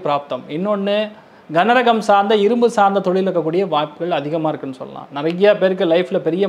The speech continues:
மாற்றங்கள் ஏற்படும், பொருளாதாரத்துல நல்ல முன்னேற்றங்கள் ஏற்படும், அதுலலாம் எனக்கு சந்தேகமே கிடையாது. அக்டோபர் முப்பத்தொன்னுக்கு அப்புறம் மூணாம் இடத்துக்கு ராகு வருவார், குருவுடைய வீடா இருக்கனால மூக்கு தொண்டை வாய் சம்பந்தப்பட்ட உபாதைகள் ஏற்படக்கூடிய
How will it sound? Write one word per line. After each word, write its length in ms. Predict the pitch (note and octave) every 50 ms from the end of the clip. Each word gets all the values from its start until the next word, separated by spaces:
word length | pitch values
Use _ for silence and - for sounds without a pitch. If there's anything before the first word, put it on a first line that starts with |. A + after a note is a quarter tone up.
| F3
மாற்றங்கள் 460 | E3 F3 - - - G3 F#3+ F3+ D#3+ D3+
ஏற்படும், 300 | D3 C#3+ D#3+ F#3 G3 F#3
பொருளாதாரத்துல 680 | E3 E3 E3+ F#3 F#3+ F#3 E3+ E3 D#3 D#3 D#3 F#3 F#3 D#3+
நல்ல 140 | D3 D#3+ F3 E3+ D#3
முன்னேற்றங்கள் 580 | D#3+ E3+ F#3 G3+ F#3+ G3 - F#3+ F3 E3 D3+ D3 C3
ஏற்படும், 280 | - C#3 C3 C3 C3 C#3+
அதுலலாம் 300 | D3 D3 D#3 F3 F#3+ G3
எனக்கு 180 | F#3 D3+ - -
சந்தேகமே 420 | D3 D3+ D#3+ F#3 F3 D#3 D3+ F3 F#3 E3+
கிடையாது. 240 | D3+ D3 C3+ C3 - - - - - - - - - - - - E3+
அக்டோபர் 400 | D#3+ - - B3 B3 A#3 A3+ G#3+ G#3
முப்பத்தொன்னுக்கு 460 | G3 G3+ A3+ G3+ G#3+ G#3 G3+ F#3 F#3+
அப்புறம் 240 | F#3 G#3 G#3 F#3+ F#3
மூணாம் 320 | G3 A3 A#3 A#3+ A3+ A3 G#3
இடத்துக்கு 260 | F#3+ F3 F3+ F#3 G3+ G3 E3
ராகு 260 | D#3+ F3+ F3+ - F3 D#3+ D3+
வருவார், 360 | D3 D3 C#3+ D3 D3+ D#3+ - - - D#3 D3+
குருவுடைய 400 | F3+ G3+ A3 G#3+ G3+ G3 F#3+ F#3 E3+
வீடா 160 | F3 F3 F#3 F3 D#3+
இருக்கனால 440 | D3+ - D3 D3 D3 D#3 E3 E3 E3 D#3 D3 D#3+
மூக்கு 220 | G3+ A3 G#3 A3+ F#3+ F#3+
தொண்டை 220 | F#3+ F#3 F#3 F#3+ F3+ E3+
வாய் 200 | E3 E3+ F3 E3+
சம்பந்தப்பட்ட 460 | F3+ D#3+ D#3 D3+ D3+ D3+ D3+ D#3 E3+ F#3+ F3+ D#3+
உபாதைகள் 480 | D3+ D#3+ E3+ E3 D#3+ E3 D3+ D3+ D3 C#3+
ஏற்படக்கூடிய 480 | C#3 - C#3 C#3 C3 - D#3 E3+ F#3+